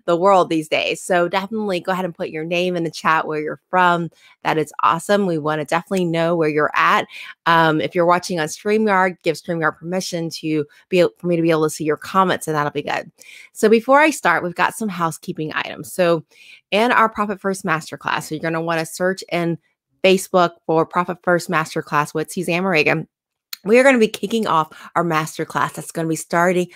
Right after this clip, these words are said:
this Monday at noon. So this Monday, March first at noon, we are kicking off our masterclass. And literally for just an hour each day, I am gonna go over a different topic in Profit First, and I'm gonna help you implement that into your business. So we're gonna cover a different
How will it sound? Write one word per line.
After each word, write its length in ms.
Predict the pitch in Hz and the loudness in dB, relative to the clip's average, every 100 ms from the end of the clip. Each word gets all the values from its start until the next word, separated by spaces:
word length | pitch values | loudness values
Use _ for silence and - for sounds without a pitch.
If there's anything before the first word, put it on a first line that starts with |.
| _ 160 | _ 0
this 260 | 165 - | 0 0
Monday 460 | 160 147 147 139 - | -2 -2 0 -2 -4
at 160 | 139 139 | -8 -8
noon. 260 | 151 - - - - - | -8 -8 -12 -20 -20 -10
So 160 | - | 0
this 220 | 180 247 262 | 2 2 2
Monday, 320 | 208 190 190 | 2 2 2
March 340 | 160 180 196 | 2 0 -2
first 240 | - 190 185 | -4 -2 -2
at 100 | 156 | -4
noon, 200 | 156 151 | -2 -2
we 160 | 170 | 0
are 100 | 139 | 0
kicking 480 | - - 202 233 214 | -2 -4 -2 -2 0
off 260 | 170 151 - | 0 0 0
our 100 | 151 | -4
masterclass. 800 | 147 131 - 151 139 - - - - - - - - | -2 -4 -6 -10 -8 -8 -8 -10 -16 -18 -18 -20 -12
And 260 | 185 185 196 | -2 0 2
literally 440 | 240 320 247 190 | 2 4 4 4
for 140 | 156 - | 0 -6
just 220 | 240 - | -6 -4
an 120 | 233 - | -4 0
hour 360 | 196 233 262 | 0 2 2
each 280 | 247 220 - | 2 0 -2
day, 220 | 175 143 - | -2 -2 -2
I 160 | 190 233 | -4 -2
am 160 | 247 | 0
gonna 180 | 220 208 | -2 -2
go 220 | 175 170 | -2 -2
over 160 | 160 151 | -2 -4
a 100 | 156 | -6
different 400 | - 196 240 196 | -6 -6 -4 -4
topic 400 | 170 156 160 151 | -2 -2 -2 -4
in 160 | 156 | -6
Profit 340 | 151 151 143 147 | -2 -2 -2 -6
First, 340 | 143 151 151 - | -4 -6 -6 -6
and 80 | |
I'm 80 | 175 | -6
gonna 220 | 196 208 190 - - | -2 -4 -6 -10 -2
help 200 | 262 269 | 0 2
you 200 | 247 - | 2 2
implement 540 | 175 190 208 185 160 147 | 0 -2 0 0 0 0
that 240 | 156 143 | 0 0
into 280 | 156 143 139 | -4 -8 -6
your 140 | 143 | -8
business. 360 | - - - - | -8 -12 -14 -10
So 100 | 165 | -4
we're 80 | 185 | 0
gonna 140 | 196 | 0
cover 220 | 208 180 | 2 2
a 60 | 180 | 2
different 300 | 202 254 226 | 2 0 -2